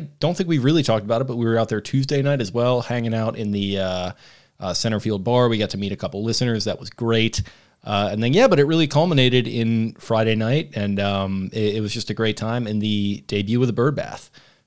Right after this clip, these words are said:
Uh, just a really, really fun event. And Eric, I guess you can kinda get into a little bit of how all that came together.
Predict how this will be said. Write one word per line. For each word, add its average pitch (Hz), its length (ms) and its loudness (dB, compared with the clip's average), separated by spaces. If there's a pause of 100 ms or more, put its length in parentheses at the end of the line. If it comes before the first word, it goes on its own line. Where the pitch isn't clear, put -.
Uh, 98 200 -4
just 98 220 -8
a 107 40 0
really, 107 420 2
really 107 240 0
fun 107 240 -2
event. 101 420 -2
And 95 320 -6
Eric, 107 300 -2
I 104 80 -2
guess 104 200 -2
you 117 60 -2
can 107 100 -2
kinda 104 200 -2
get 104 200 0
into 101 300 -2
a - 20 0
little 98 200 -2
bit 101 100 -4
of 95 80 -6
how 104 160 -2
all 110 260 -2
that 104 200 -4
came 107 200 -4
together. 113 500 2